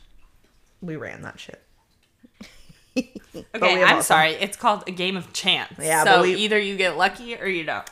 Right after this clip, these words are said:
Speaker 1: I don't know. I feel like the more you play, the better you get. <laughs>
Speaker 2: Oh, yeah, those gut feelings of which card comes
Speaker 1: Exactly.
Speaker 2: next.
Speaker 1: Intuition. Um, never have I ever been flashed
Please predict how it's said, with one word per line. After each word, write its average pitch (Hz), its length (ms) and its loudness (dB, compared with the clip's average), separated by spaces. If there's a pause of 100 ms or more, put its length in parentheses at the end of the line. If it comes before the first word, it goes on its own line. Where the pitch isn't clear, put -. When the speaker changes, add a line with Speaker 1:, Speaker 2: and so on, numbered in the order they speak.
Speaker 1:
I - 40 -18
don't 151 260 -6
know. 190 400 6
I - 180 -20
feel 180 160 -4
like 165 100 -2
the 170 60 -8
more 160 140 -2
you 143 80 -4
play, 143 220 -6
the 123 60 -8
better 123 160 -8
you 123 100 -12
get. 120 300 -10 (380)
<laughs> 220 80 -2 (680)
Speaker 2:
Oh, 165 60 -10
yeah, 147 240 -6
those 156 220 -10
gut - 260 0
feelings 151 560 -6
of 160 140 -14
which 143 240 -14
card - 240 -8
comes - 320 -12
Speaker 1:
Exactly. 277 380 -2
Speaker 2:
next. - 160 -8
Speaker 1:
Intuition. 262 440 -8 (640)
Um, 180 640 2 (360)
never 214 300 2
have 254 160 -4
I 240 60 -2
ever 202 280 0
been 185 220 -2
flashed 185 560 -4